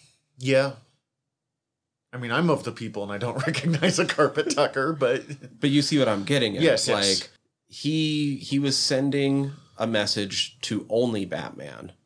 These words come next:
Speaker 2: Bruce was getting it thinking that he figured out that he was Bruce.
Speaker 1: Yeah, that's fair.
Speaker 2: And was misinterpreting
Speaker 1: The thing
Speaker 2: the
Speaker 1: where
Speaker 2: messages that were coming at him.
Speaker 1: I think the thing where I was like, "Oh, it's a little ambiguous," is that scene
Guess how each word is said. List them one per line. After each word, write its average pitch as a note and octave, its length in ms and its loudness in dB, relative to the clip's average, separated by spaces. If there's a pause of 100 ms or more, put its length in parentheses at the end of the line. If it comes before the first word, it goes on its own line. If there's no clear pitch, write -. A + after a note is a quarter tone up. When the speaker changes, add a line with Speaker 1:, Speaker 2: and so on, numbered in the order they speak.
(360)
Speaker 2:
Bruce D3 400 0
was A#2 180 -2
getting F#2+ 260 -4
it F#2+ 200 -4
thinking G2 380 -4
that F#2+ 180 -2
he G2+ 180 -10
figured F2+ 400 -8
out E2+ 240 -8
that D2+ 160 -8
he F2+ 200 -8
was D#2 240 -10
Bruce. - 760 -8 (760)
Speaker 1:
Yeah, C3+ 240 -2
that's D3+ 160 -2
fair. F#2 320 -4
Speaker 2:
And G#2 160 0
was F#2+ 160 -4
misinterpreting G2+ 1080 -2
Speaker 1:
The E3 120 4
thing A#3 300 0
Speaker 2:
the B3 80 4
Speaker 1:
where - 80 6
Speaker 2:
messages G2 540 0
that G2 160 -4
were F#2 100 -8
coming G2+ 400 -4
at - 220 -14
him. - 100 -4
Speaker 1:
I D3+ 40 4
think G3+ 260 -2
the G3 100 -4
thing D#3+ 240 0
where D3+ 180 2
I B2 80 4
was A#2 140 -2
like, C#3+ 220 0
"Oh, D#4+ 160 0
it's C4+ 100 -4
a C4+ 60 0
little C4 200 2
ambiguous," A#3 480 -2
is B2+ 140 -4
that C#3 200 0
scene B2 500 -2